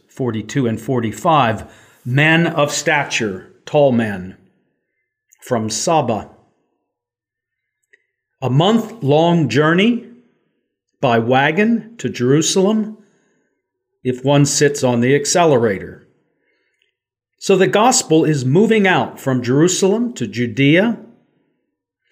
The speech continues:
aided by the ministry of the seven Hellenistic deacons chosen in chapter six, including our own Philip,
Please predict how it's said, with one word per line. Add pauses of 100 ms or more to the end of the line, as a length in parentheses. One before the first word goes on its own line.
(300)
aided
by
the
ministry
of (380)
the
seven (760)
Hellenistic
deacons (840)
chosen
in
chapter
six,
including
our
own
Philip,